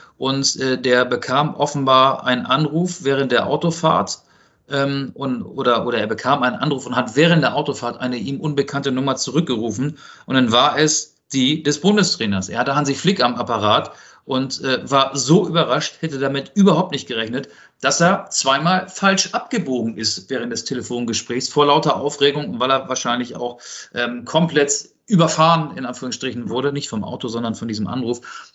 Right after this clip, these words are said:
Und ich muss ganz ehrlich sagen, das habe ich auch schon mal gehabt. Also nicht, dass mich Hansi Flick angerufen hat und ich deswegen falsch abgebogen wäre, aber wenn ich telefoniere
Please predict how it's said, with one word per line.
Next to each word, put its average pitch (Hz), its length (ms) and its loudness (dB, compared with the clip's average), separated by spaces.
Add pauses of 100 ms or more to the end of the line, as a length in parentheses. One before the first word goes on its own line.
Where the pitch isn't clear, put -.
(120)
Und 170 100 4
ich 180 60 10
muss 202 160 6
ganz 190 160 6
ehrlich 160 200 4
sagen, 175 440 4 (480)
das 180 200 2
habe 202 80 4
ich 165 140 0
auch - 100 -6
schon 254 140 0
mal 185 140 2
gehabt. 107 400 -6 (100)
Also 156 240 2
nicht, 185 160 4
dass 165 160 0
mich 156 120 -2
Hansi 139 200 -6
Flick 220 240 -4
angerufen 127 400 -4
hat 127 100 -6
und 135 80 -10
ich 131 80 -10
deswegen 131 300 -6
falsch 123 220 -6
abgebogen 113 500 -2
wäre, 113 240 2
aber 147 180 2
wenn 160 80 4
ich - 200 -2
telefoniere 196 920 6